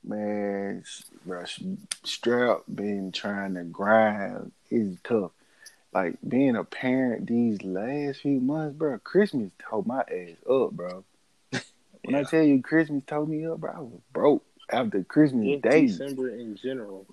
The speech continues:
Speaker 1: December, I was broke, broke. You know what I'm saying? And I had just started a new job. I'm, I'm cool on the job, bro. You know what I'm saying?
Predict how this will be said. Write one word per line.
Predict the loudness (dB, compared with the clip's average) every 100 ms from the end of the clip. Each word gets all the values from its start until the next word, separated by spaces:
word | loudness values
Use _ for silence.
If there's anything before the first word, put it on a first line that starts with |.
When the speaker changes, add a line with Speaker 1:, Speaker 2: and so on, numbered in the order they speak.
| -14 -2
Speaker 1:
December, | 2 2 2 6 6
I |
was | 6 0 -6
broke, | -2 0 0 -2
broke. | -6 -6 -12 _ _ -8
You | -4
know |
what | -4
I'm | -4
saying? | -2 -2 0 -2 -4 -8 _ _ _ _ -12 -8
And | -4 -2 -2 -4 -4 -6 -6
I | -4
had | -2
just | 0 -2 0
started | 2 4 2
a |
new | 0 0
job. | 0 -2 0 -2 0 -2 -4 -18 -18 -14
I'm, | -14 -12 -14 -16 -18
I'm | -16 -12
cool | -2 2 4 4
on | -2 -6
the |
job, | -6 -6 -4 -6 -6
bro. | -8
You | -8
know | -12
what | -12
I'm |
saying? | -10 -8 -6 -8 -10